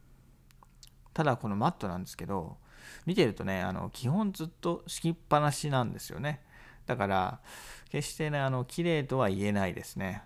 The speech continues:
はい。エジプトはね、あの、乾燥気候なので、まあ、まだね、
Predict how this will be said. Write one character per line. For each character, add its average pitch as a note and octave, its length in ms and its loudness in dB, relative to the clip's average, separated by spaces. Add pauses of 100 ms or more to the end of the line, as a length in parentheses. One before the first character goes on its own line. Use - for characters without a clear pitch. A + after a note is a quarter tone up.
は - 180 -6
い。 - 120 -10 (880)
エ A2 80 -2
ジ G3+ 120 -4
プ - 80 -12
ト G#3+ 120 -4
は F#3+ 100 2
ね、 F#3 300 0
あ G#2+ 100 -2
の、 G2 340 -4
乾 F3+ 200 2
燥 F#3 200 0
気 - 120 -12
候 C3+ 240 0
な F#2 120 2
の F#2 120 -4
で、 D3+ 440 0
ま A2 200 4
あ、 G2+ 40 4
ま C#3+ 160 4
だ G2 140 4
ね、 A#2+ 220 -2